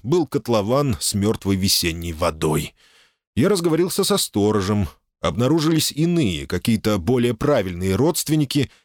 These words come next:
и оказалось, что дача была продана еще до того, как мы впервые ступили на лестницу, ведущую в ее подвал. Новый владелец был недоволен грунтом, а также вялыми азиатскими строителями,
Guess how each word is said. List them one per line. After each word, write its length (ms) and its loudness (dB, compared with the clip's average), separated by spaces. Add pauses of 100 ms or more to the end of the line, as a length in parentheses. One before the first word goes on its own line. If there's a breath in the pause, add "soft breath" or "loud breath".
и 80 0
оказалось, 500 2
что 220 -2
дача 300 0
была 220 2
продана 400 0
еще 320 0
до 100 0
того, 320 0
как 200 -8
мы 120 0
впервые 380 0
ступили 400 0
на 160 0
лестницу, 500 0
ведущую 560 0
в 60 -6
ее 200 2
подвал. 640 -2 (520 soft breath)
Новый 320 0
владелец 520 0
был 180 0
недоволен 600 0
грунтом, 680 0
а 100 -2
также 340 0
вялыми 460 0
азиатскими 540 0
строителями, 840 0